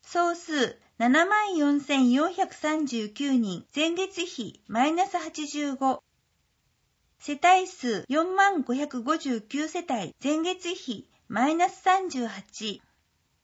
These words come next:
岩見沢市役所。郵便番号零六八八六八六。北海道岩見沢市鳩川会一丁目一番一号。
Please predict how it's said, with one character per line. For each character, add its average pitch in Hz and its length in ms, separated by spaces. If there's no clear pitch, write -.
岩 247 220
見 349 160
沢 359 300
市 330 160
役 339 260
所。 - 300
郵 311 260
便 370 300
番 349 300
号 175 400
零 285 260
六 392 300
八 226 680
八 - 340
六 320 320
八 - 320
六。 185 120
北 247 140
海 403 260
道 294 180
岩 240 280
見 262 100
沢 254 260
市 165 480
鳩 302 280
川 349 260
会 233 300
一 - 80
丁 202 240
目 190 320
一 208 240
番 320 380
一 208 240
号。 170 400